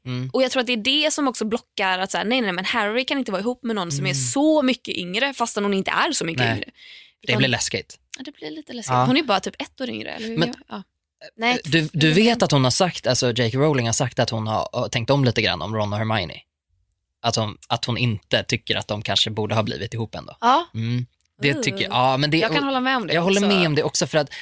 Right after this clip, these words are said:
Speaker 1: det är lite så här, Hermione deserves better.
Speaker 2: Ja.
Speaker 1: Alltså på riktigt, hon... Det var
Speaker 2: Ron, really though?
Speaker 1: Ja, jätterolig kille, men det är också sån snubbe.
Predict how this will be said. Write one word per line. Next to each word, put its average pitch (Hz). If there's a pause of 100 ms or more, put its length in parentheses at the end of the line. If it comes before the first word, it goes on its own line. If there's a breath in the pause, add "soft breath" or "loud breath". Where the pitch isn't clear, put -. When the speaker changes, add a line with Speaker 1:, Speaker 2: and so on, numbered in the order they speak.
Speaker 1:
det 165
är 165
lite 170
så 160
här, 139 (840 loud breath)
Hermione 151 (280)
deserves 113
better. -
Speaker 2:
Ja. 202
Speaker 1:
Alltså 262
på 170
riktigt, -
hon... 110 (500 loud breath)
Det 123 (360)
var 127
Speaker 2:
Ron, 381
really 494
though? 523
Speaker 1:
Ja, 175
jätterolig 233
kille, 220
men 208
det 214
är -
också 202
sån 226
snubbe. 180